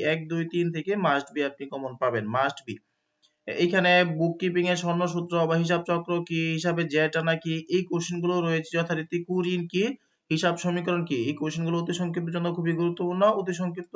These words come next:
যে ক্ষেত্রে যা বলে থাকি এটা পড়লে আপনার এনাফ, আর কোনো কিছু পড়তে হবে না। এর বাইরে যদি এখানে কিছু থাকে সেটা আপনি ফলো করবেন। এখানে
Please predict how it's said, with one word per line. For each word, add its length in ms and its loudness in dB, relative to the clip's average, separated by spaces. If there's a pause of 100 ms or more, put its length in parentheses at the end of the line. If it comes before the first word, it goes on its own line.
(120)
যে 180 0
ক্ষেত্রে 280 -8
যা 200 2
বলে 220 -4
থাকি 320 -2 (220)
এটা 220 -2
পড়লে 300 -2
আপনার 280 0
এনাফ, 280 2 (160)
আর 140 0
কোনো 200 -6
কিছু 240 -8
পড়তে 220 -4
হবে 160 0
না। 80 0 (100)
এর 180 0
বাইরে 300 0
যদি 180 -4
এখানে 280 -4
কিছু 260 -14
থাকে 260 2 (500)
সেটা 240 2
আপনি 220 2 (420)
ফলো 180 4
করবেন। 280 0 (300)
এখানে 360 4